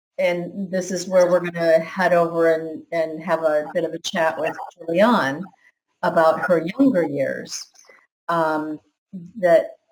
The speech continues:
that people will do things saying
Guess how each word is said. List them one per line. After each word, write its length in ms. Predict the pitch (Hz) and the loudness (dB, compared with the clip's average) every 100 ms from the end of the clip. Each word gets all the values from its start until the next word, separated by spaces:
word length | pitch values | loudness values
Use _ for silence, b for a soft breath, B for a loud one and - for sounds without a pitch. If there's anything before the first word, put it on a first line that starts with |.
| _ _ - 208 _ - | _ _ -18 -18 _ -8
that 240 | 185 - | -6 -6
people 320 | - 269 262 202 | -2 0 2 2
will 160 | 208 | 0
do 160 | 175 247 302 - | -4 -10 -10 -2
things 520 | 170 302 156 165 170 - - _ _ _ _ _ _ _ _ _ _ - - - - - - - | 0 0 -4 -10 -16 -20 -20 _ _ _ _ _ _ _ _ _ _ -18 -18 -16 -12 -10 -10 -10
saying 340 | - 262 214 | -6 -2 0